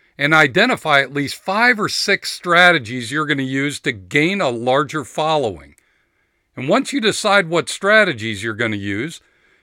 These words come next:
you've got to put a hundred percent effort into those strategies on a regular basis.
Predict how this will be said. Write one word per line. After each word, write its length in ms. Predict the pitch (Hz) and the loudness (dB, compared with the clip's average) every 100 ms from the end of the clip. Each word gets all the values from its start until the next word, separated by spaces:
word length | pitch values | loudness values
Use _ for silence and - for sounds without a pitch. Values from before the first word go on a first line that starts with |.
| - | -6
you've 200 | 220 214 | -4 2
got 160 | 220 | 4
to 80 | 175 | 4
put 240 | - 180 | 2 0
a 60 | 143 | 0
hundred 400 | - 214 285 220 | 0 -2 -2 -2
percent 460 | 208 - - 196 165 | -4 -4 -2 -2 0
effort 400 | 175 175 147 123 | 0 0 0 0
into 200 | 170 170 | -2 -2
those 280 | 123 113 110 | 0 -2 -2
strategies 680 | - 123 123 127 147 156 | -2 0 0 0 -6 -4
on 140 | 139 131 | -4 -4
a 60 | |
regular 500 | 123 139 175 180 170 | -2 0 0 0 -2
basis. 680 | 147 135 147 135 - - - | -2 0 0 -2 -8 -16 -20